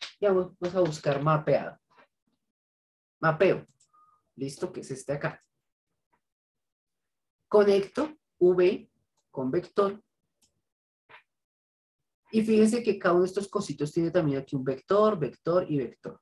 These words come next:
Vamos a conectar el de acá, el de acá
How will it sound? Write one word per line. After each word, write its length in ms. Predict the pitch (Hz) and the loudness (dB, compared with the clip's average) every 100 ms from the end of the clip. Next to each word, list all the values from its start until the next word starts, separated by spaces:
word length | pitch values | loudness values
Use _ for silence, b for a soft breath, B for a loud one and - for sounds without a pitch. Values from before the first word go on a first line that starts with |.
| _ | _
Vamos 260 | 123 139 | -10 -8
a 80 | 156 | -6
conectar 520 | 156 131 120 - 214 - _ _ _ _ _ _ | -6 -8 -8 -12 -14 -16 _ _ _ _ _ _
el 120 | - 110 | -16 -10
de 80 | |
acá, 480 | - - 196 240 254 - _ _ _ _ _ _ _ _ _ _ _ _ _ _ _ _ _ _ _ | -8 -2 0 0 -4 -12 _ _ _ _ _ _ _ _ _ _ _ _ _ _ _ _ _ _ _
el 120 | - | -14
de 80 | 185 | -6
acá 440 | - - 226 233 | -4 0 0 0